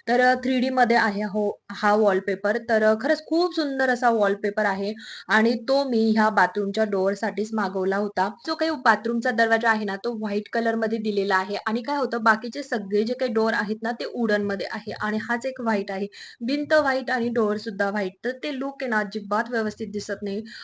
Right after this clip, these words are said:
आणि मला खरं सांगते आवडतच नाही. तर, अ, आणि दुसरी गोष्ट अजून एक की, अ, हॉलमध्ये बसल्या ना, तर हा डोअर दिसलाच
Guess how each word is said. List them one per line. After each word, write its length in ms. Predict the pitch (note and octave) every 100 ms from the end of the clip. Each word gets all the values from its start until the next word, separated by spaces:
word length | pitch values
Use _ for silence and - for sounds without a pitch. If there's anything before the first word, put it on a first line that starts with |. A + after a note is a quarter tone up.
| -
आणि 120 | B3
मला 180 | C4+ C4+
खरं 160 | C4 A#3+
सांगते 300 | A#3+ G#3 G#3+
आवडतच 540 | A3+ G#3+ G3 G#3 G#3
नाही. 180 | G#3+ F#3+ G#3+ - _ -
तर, 120 | A3+
अ, 60 |
आणि 320 | A3+ G3+ B3 C4
दुसरी 300 | A#3 A#3 C#4
गोष्ट 140 | C4+
अजून 320 | C4+ A#3+ A#3 A#3
एक 220 | G#3+ A3 -
की, 140 | B3
अ, 200 | A#3+ A3+ G#3+ - - -
हॉलमध्ये 360 | B3 C#4 C4+
बसल्या 340 | B3+ B3 A#3+ B3
ना, 120 | G#3
तर 120 | G#3
हा 180 | A#3 A#3
डोअर 280 | G#3+ G#3 G#3
दिसलाच 480 | G#3 A3 A3 G3+